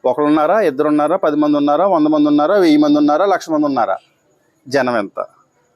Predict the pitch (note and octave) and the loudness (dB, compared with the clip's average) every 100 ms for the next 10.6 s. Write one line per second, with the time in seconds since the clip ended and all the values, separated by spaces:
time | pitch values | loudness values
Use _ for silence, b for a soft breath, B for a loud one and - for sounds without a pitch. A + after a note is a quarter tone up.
0 | - C3 E3+ G#3 A3+ - _ _ _ _ | -6 -2 0 2 0 -2 _ _ _ _
1 | _ - G3 F#3 F#3+ A3 G3+ G#3+ D#3+ D#3+ | _ -2 0 0 0 -2 -2 -4 -2 0
2 | E3+ F3+ D#3+ B2+ D3 B2+ G2 - _ _ | 0 0 -2 -2 0 0 0 -8 _ _
3 | _ _ _ _ _ _ - C#3 D3+ E3+ | _ _ _ _ _ _ -4 -2 0 -2
4 | D#3+ D#3+ E3 E3 A3+ G3+ D#3+ E3 E3+ F3 | -2 -4 -2 2 2 2 0 -2 -2 -2
5 | - E3 A3 F#3 E3 D#3+ C#3+ - G#2+ F#2+ | 0 2 2 2 0 -4 -4 -2 -2 -2
6 | - B B B _ _ _ _ A#4+ B4 | -6 B B B _ _ _ _ _ _
7 | B4 _ _ _ _ _ _ _ _ _ | _ _ _ _ _ _ _ _ _ _
8 | _ - D#3+ G#3+ C3+ - A2 - b b | _ -2 0 2 0 -2 -12 -12 b b
9 | b b b _ _ - C#3+ D#3 G3+ F#3+ | b b b _ _ -6 -2 -2 -2 0
10 | F#3 F#3 F#3 F#3 F#3+ | 0 0 0 -2 -2